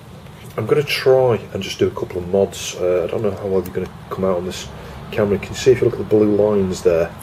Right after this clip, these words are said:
um, just down here, you've got, like, uh, you know, jail bar type stuff going on.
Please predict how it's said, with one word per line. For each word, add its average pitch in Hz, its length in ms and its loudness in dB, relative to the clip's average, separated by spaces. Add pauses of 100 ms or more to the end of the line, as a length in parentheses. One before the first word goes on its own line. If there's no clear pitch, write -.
(560)
um, 87 240 0 (1160)
just - 180 -8
down 90 220 2
here, 87 280 0 (520)
you've 92 100 -10
got, - 180 6
like, - 320 4
uh, 90 280 4
you 98 80 0
know, 87 100 -2
jail 90 300 4
bar 85 300 2
type - 260 -2
stuff - 220 -6
going 85 220 0
on. 85 120 -2